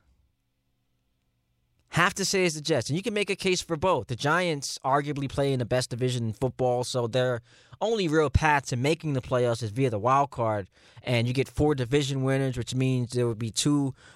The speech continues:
uh, wild cards up for grabs if you're saying that Dallas or Philly, whoever doesn't win the N F C East, will be in the playoffs.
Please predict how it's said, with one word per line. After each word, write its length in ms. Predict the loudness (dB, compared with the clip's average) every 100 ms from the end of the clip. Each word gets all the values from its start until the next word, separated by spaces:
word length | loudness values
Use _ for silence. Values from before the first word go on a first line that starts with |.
| -2
uh, 80 | 2
wild 300 | 4 2 2
cards 280 | 0 0
up 140 | -2 -2
for 100 | -2
grabs 380 | 2 2 0 -4
if 160 | -4
you're 180 | -2 -2
saying 360 | -2 -2 0 -2
that 180 | 0
Dallas 480 | 2 2 2 -2 -4
or 180 | -2 -2
Philly, 400 | 0 0 2 0
whoever 320 | 0 2 0
doesn't 420 | 2 2 2 -2
win 140 | -4 -2
the 140 | -2
N 100 | -2
F 100 | -2
C 120 | -4
East, 320 | -6 -4 -4 0
will 160 | 0
be 160 | 0 -2
in 80 | -4
the 60 |
playoffs. 500 | -4 -2 0 -2 -4